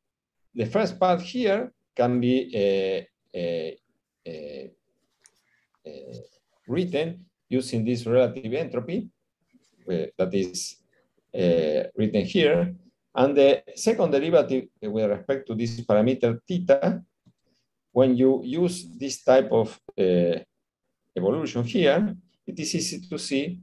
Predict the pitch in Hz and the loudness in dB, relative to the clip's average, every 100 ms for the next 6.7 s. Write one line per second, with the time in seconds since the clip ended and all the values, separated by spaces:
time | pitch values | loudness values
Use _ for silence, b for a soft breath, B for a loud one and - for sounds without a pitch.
0 | _ _ _ 110 110 - - 123 120 - | _ _ _ 4 4 2 2 2 2 -6
1 | - 127 117 - - - 95 73 - 127 | -4 -2 0 -4 -8 0 2 0 0 2
2 | 120 - 117 113 120 113 117 120 - _ | 2 2 -6 -4 0 2 2 -2 -12 _
3 | - 101 98 90 - - _ - 110 107 | -6 -2 -2 -2 -6 -8 _ 2 2 0
4 | 92 92 90 110 107 - _ _ _ _ | -6 -6 -2 -2 -2 -8 _ _ _ _
5 | _ 87 82 80 62 - 120 123 113 107 | _ 4 4 2 0 2 4 4 2 0
6 | 92 98 107 127 117 123 | -2 -2 2 2 4 0